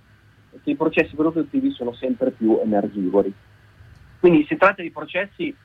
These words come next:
che costruiscono da una parte le fondamenta del mondo digitale con l'aumento della capacità computazionale, ma anche di quello della transizione, diciamo, alle rinnovabili, eh, ma che sono processi sconosciuti che appunto, come ci-, come dicevo prima, un po' ci ricordano gli altri forni e le acciaierie del fine Ottocento per,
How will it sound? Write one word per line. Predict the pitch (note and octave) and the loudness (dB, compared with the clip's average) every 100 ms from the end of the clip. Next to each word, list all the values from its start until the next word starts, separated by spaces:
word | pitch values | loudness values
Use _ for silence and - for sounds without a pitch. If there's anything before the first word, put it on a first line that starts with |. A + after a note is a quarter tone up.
| _ _ _ _ _ _ | _ _ _ _ _ _
che | - | -16
costruiscono | C3 C#3 D#3 E3 - C#3+ B2 | -12 -6 -2 -2 -2 -4 -4
da | B2+ | -6
una | B2+ | -4
parte | F3+ A3 - | -2 -2 -6
le | D3 | -12
fondamenta | A#2+ A#2+ A#2 C3 B2+ | -8 -6 -4 -4 -4
del | A2+ | -6
mondo | A2+ A2+ | -4 -6
digitale | A2 G#2+ C3 E3 - | -8 -2 0 0 -4
con | G#2+ | -6
l'aumento | G#2+ A2+ A#2 A2 | -2 -2 -4 -4
della | G#2 | -4
capacità | G2+ G#2+ G2+ G#2 | -4 -10 -14 -16
computazionale, | - - G2 G2 - D#3+ C#3 | -16 -14 -6 -2 2 4 2
ma | C#3+ C3+ | -2 -6
anche | D#3 A3 - | -6 -4 -4
di | A#2+ | -4
quello | G#2 B2 A#2 G#2 F#2+ - _ _ | -6 -6 -6 -10 -14 -20 _ _
della | - B2+ | 0 0
transizione, | A#2+ B2 A2+ A2+ C3 A#2+ A2+ G#2+ G2 | 0 -4 -6 -6 -4 0 0 0 -2
diciamo, | G2+ G2+ A2+ G#2+ G2 | -6 -6 -4 0 0
alle | G2+ | 0
rinnovabili, | G2+ G#2+ D3 B2+ G2+ F#2 - - - - - - - | -2 0 2 2 -2 -12 -18 -20 -20 -20 -20 -20 -18
eh, | - | -6
ma | C#3 | -4
che | D#3 | 0
sono | F3+ F3 | 0 0
processi | F3+ E3 D#3+ D#3 | 0 -2 0 -4
sconosciuti | - B2+ - E3 - | -4 -4 -4 -4 -4
che | A2 | -6
appunto, | - C#3 A#2+ | -4 -6 -4
come | A#3 - | -6 -6
ci-, | A2 - | -10 -6
come | A#2 | -6
dicevo | A#2 D3+ | 2 2
prima, | D#3 D3+ B2+ | 4 4 2
un | A2 | 2
po' | C3+ | -2
ci | C3+ | -2
ricordano | B2+ B2+ A#2 B2 C3 A#2 G#2 | -6 -4 -6 -6 -8 -10 -10
gli | A#2+ B2 | -8 -8
altri | C#3 C3+ - | -8 -14 -6
forni | B2+ C3+ C3 | -2 0 -2
e | |
le | A2+ | -4
acciaierie | - A2+ A2+ B2 | -6 -6 0 -2
del | A2 | -2
fine | A2 G#2 | -6 -6
Ottocento | A2+ - D3+ A2+ | -6 0 0 0
per, | G#2 | -6